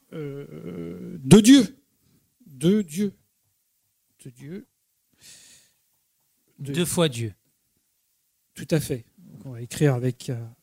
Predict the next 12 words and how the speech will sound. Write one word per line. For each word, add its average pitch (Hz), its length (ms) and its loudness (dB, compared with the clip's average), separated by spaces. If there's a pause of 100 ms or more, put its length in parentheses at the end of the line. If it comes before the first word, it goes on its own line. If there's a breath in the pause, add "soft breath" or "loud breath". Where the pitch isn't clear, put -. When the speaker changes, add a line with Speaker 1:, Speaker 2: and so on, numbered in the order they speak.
(100)
Speaker 1:
chiffre. 240 1000 -4 (760)
Voilà, 139 440 -2 (300)
de 135 140 -2
Dieu. - 180 -8 (2750)
Euh, 127 260 -8 (160)
conclusion, 185 560 6
enfin, 127 160 -6
synthèse 202 640 6
de 175 120 6
notre 180 440 2
deuxième 180 440 0
partie. - 540 -8